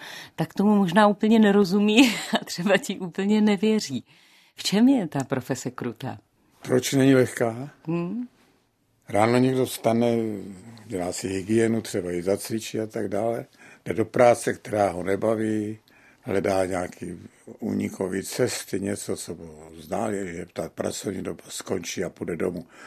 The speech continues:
Speaker 2: Čili nic se nepřihodí, nic novýho nevznikne, nic novýho se nepokazí.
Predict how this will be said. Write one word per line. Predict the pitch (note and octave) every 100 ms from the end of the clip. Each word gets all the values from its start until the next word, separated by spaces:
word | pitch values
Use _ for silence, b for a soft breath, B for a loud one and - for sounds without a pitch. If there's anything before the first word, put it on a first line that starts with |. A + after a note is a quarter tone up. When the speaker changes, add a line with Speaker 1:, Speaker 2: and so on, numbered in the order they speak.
| B
Speaker 2:
Čili | - C3+ A2
nic | G2+ C3+ C3
se | - C3+
nepřihodí, | A2+ - - F#2+ F2+ D2+ C#2
nic | D2 G#2+ C#3 -
novýho | C3+ A#2+ A2+ G2+
nevznikne, | F#2 F#2 F2+ G2 F#2+ G2 F#2
nic | G2 A#2 G#2+
novýho | A#2 A#2 G#2+ F#2+
se | -
nepokazí. | E2 E2+ G2 F#2 F#2 E2+ F2